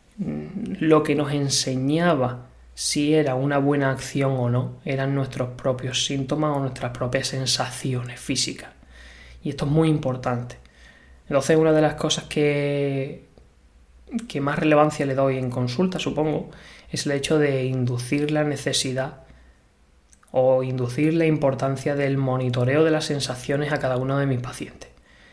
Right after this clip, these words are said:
Es importante ver cómo te sienta todo, desde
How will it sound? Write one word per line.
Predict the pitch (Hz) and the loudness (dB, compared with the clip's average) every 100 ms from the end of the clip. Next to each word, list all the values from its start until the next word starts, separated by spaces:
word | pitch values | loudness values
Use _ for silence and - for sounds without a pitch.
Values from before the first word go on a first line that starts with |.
| - - | -20 -8
Es | 147 165 | -2 0
importante | 160 160 151 151 151 147 | 0 -2 -4 0 0 2
ver | 147 147 180 - - - _ - | 2 0 -2 -10 -20 -20 _ -2
cómo | - 175 175 180 180 | 6 8 8 2 0
te | 151 | 0
sienta | - 165 175 180 185 175 - - | 2 4 4 4 0 -2 -6 4
todo, | 175 - - - - - | 4 4 -6 -14 -20 -8
desde | 135 143 139 131 131 127 120 123 | 0 4 4 2 0 0 -2 -6